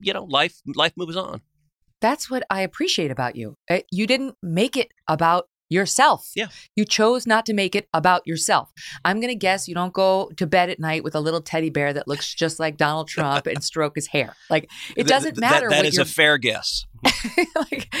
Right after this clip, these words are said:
Speaker 2: you decided to make it about your constituents, you
Speaker 1: Yeah.
Speaker 2: know, and for me too. Like, you made it about your job, and I
Speaker 1: Sure.
Speaker 2: made it about my job. And the vast majority of people in the media industry did not do that. And even some Republicans, like the Never Trumpers, decided not to do that.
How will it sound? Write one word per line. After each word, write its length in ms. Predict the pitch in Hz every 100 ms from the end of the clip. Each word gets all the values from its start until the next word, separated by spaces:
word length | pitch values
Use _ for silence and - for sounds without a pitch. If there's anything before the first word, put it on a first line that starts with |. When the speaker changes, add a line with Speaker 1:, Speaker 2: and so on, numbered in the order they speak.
| 349 285
Speaker 2:
you 220 | 226 269 294
decided 400 | 311 - 226 226
to 40 |
make 140 | 202 208
it 60 |
about 180 | 202 185
your 100 | 190
constituents, 720 | 190 190 240 240 170 143 131
you 80 | 151
Speaker 1:
Yeah. 60 |
Speaker 2:
know, 60 | 143
and 140 | 151
for 140 | 147 160
me 160 | 170 170
too. 180 | 240
Like, 200 | 156 143
you 100 | 175
made 140 | 175 185
it 60 |
about 140 | 190 190
your 80 | 208
job, 280 | 262 165
and 120 | 139 -
I 100 | 143
Speaker 1:
Sure. 80 | 147
Speaker 2:
made 100 | 147
it 40 | 143
about 120 | 147
my 120 | 147
job. 280 | 156 143 - - - -
And 200 | 185 175
the 60 | 170
vast 380 | 175 180 190 185
majority 520 | 160 175 170 160 -
of 280 | 147 131 127 _
people 400 | 185 156 147 143
in 340 | 147 139 135 -
the 120 | 139 139
media 340 | 160 156 147
industry 640 | 131 135 127 - 135 131 - - _ -
did 160 | 131
not 240 | 135 147 -
do 140 | 214
that. 300 | 240 277 302 - - -
And 120 | 190 -
even 380 | 233 254 277 262
some 340 | 240 233 233
Republicans, 800 | 220 - 339 226 - 127 131 - - _ -
like 120 | 127
the 100 | 143
Never 200 | 156 175
Trumpers, 540 | 202 247 160 151 151 - - _ - -
decided 440 | 160 165 156 143
not 240 | 143 147
to 100 | -
do 180 | 135 127
that. 320 | 117 113 147